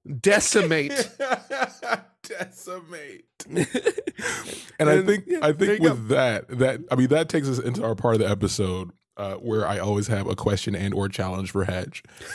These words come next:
Speaker 2: And
Speaker 1: Oh, boy.
Speaker 2: this one is directly related to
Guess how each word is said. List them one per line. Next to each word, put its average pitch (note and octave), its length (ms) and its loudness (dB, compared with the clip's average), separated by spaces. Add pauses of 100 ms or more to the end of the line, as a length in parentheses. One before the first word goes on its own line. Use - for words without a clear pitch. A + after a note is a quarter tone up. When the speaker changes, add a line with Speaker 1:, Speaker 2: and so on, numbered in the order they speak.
(220)
Speaker 2:
And B2+ 300 2
Speaker 1:
Oh, E3+ 40 6
boy. - 240 -6 (600)
Speaker 2:
this D#3+ 160 4
one E3 100 4
is C3+ 120 2
directly B2 720 4
related G2+ 760 0
to G2+ 520 0